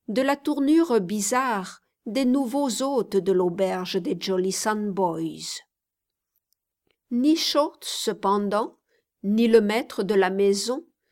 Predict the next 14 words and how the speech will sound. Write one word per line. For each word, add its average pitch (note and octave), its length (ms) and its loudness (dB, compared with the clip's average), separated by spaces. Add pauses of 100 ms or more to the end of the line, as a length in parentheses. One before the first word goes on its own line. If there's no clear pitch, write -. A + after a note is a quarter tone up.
(260)
ni A3+ 280 -2
Thomas G#3+ 580 -2
Codlin G#3+ 800 -2 (480)
ne C#4 120 0
parurent E4+ 640 -2 (100)
éprouver A#3 580 6
la G3+ 140 -2
moindre F#3+ 480 0
surprise. E3+ 1000 -6 (1200)
Ils E3+ 180 -4
se - 160 -2
bornèrent G3 760 0
à G3 120 0
dire C#4 560 -4